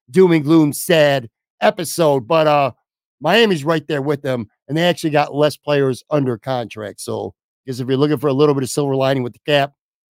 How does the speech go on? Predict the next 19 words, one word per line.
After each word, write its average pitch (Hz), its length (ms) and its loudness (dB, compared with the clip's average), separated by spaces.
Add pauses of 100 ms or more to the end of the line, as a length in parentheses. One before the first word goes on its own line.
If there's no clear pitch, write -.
there 127 140 -2
you 120 100 -4
go. 101 280 -8 (500)
Anyway, 151 440 2 (1080)
so 147 100 -8
the 151 100 4
Bills 165 240 2
are 160 120 4
around 143 220 2
fifty 139 380 -6
or 127 60 0
million 123 320 -2
so 110 220 -2
over. 98 180 -6
Now, 135 140 2
don't 208 200 2
worry. 87 240 -4
I 107 80 -6
mean, 110 360 -8